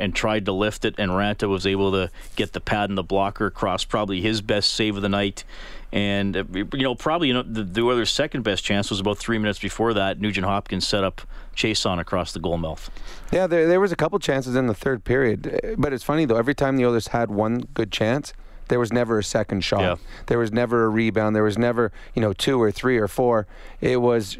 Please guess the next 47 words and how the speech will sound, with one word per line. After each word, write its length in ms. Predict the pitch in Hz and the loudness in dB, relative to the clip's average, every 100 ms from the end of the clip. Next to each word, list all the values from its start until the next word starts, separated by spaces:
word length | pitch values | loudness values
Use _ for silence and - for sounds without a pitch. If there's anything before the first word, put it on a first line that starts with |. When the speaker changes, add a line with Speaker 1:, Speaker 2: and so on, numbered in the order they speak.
| - - | -12 -8
Speaker 2:
one 280 | - 113 127 | 0 2 2
shot 340 | 123 127 117 117 | 0 0 0 0
and 200 | 104 98 | 0 2
done. 280 | 120 98 | 0 0
So 120 | 95 127 | -2 0
you 60 | |
give 140 | 135 127 | 2 2
the 100 | 127 | 2
Coyotes 340 | 123 120 107 | 2 2 0
credit. 240 | - 139 | 0 2
Again, 400 | 123 120 151 131 - - - - | 2 2 2 0 -4 -14 -14 -2
when 200 | - 160 | 2 2
the 120 | 151 | 4
Oilers 360 | 113 175 208 165 | 4 6 4 4
are 80 | 156 | 2
effective 540 | 135 135 135 - 113 | 2 0 0 0 0
defensively, 680 | 113 - 117 - 98 95 92 - - - - - - - - | 0 0 0 0 0 0 -2 -6 -14 -14 -12 -12 -12 -6 -4
if 160 | 117 | 0
you 400 | 127 143 135 - - - - - | 2 2 0 -6 -12 -10 -8 0
were 200 | 123 131 | 2 2
to 80 | |
put 200 | 123 143 | 2 4
out 160 | 139 135 | 4 4
a 100 | 113 | 4
large 580 | 107 117 131 135 117 - | 4 4 4 2 -2 -6
quilt, 520 | - 131 127 101 - - - | 2 4 4 0 -12 -12 -4
it 100 | 120 | -2
could 160 | 131 101 | 0 0
cover 360 | 143 127 127 | -2 2 2
all 260 | - 123 123 | 2 2 2
five 420 | - 127 120 113 | 0 2 2 4
Oilers 460 | 127 123 117 107 101 | 4 4 4 2 2
in 160 | 120 | 2
the 80 | 113 | 2
Speaker 1:
<laughs> 0 | |
Speaker 2:
slot. 360 | - 139 135 113 | 2 2 2 2
And 80 | |
that's 160 | 117 135 | 0 2
Speaker 1:
Right. 20 | |
Speaker 2:
what 80 | 175 | 2
it 20 | |
was 140 | 175 127 | 2 2
like 180 | 135 - | 0 0
tonight 320 | 127 123 120 | 0 2 0
for 180 | - 120 | 0 0
the 100 | 110 | 2
Coyotes. 540 | 107 104 143 135 107 | 2 4 4 2 0